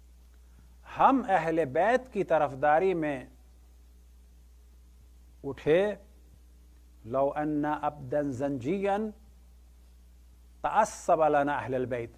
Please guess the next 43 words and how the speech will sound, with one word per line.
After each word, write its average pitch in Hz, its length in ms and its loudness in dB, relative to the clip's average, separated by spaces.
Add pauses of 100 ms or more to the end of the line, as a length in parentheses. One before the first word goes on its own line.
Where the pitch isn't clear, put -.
(220)
ہم 190 200 2
اہل 147 260 -2
بیت 143 320 -2
کے 160 100 -4
لیے 196 200 0
ایک 226 140 -4 (440)
شدت 170 540 -4
رکھتا 135 320 -2
ہو، 92 120 -12 (1000)
یہاں 127 200 -4
پہ 139 140 -8
تعصب، 147 640 -4
وہی 165 240 -2
تعصب 151 420 0
والی 139 200 2
چیز 113 180 -10
ہے۔ 107 60 -14
تعصب 127 400 -8
کون 175 200 -4
سا؟ 208 160 -4 (1000)
وہ 131 140 -6
نہیں 233 100 -6
جسے 208 160 -2
ہم 180 100 -2
اردو 170 180 0
میں 165 100 -2
کہتے 127 280 -4
ہیں، 104 120 -16 (420)
یعنی 147 300 -4
امام 156 380 -2
کے 160 140 -6
لیے 196 260 -2
بڑا 196 240 0
شدید 190 460 0
ہے۔ 90 80 -8 (1200)
تو 131 60 -4
آپ 135 160 -2
فرماتے 151 420 0
ہیں، 202 100 -2
"لو 160 140 2
ان 156 260 -2
عبدا 156 460 -4
زنجیا 151 580 -4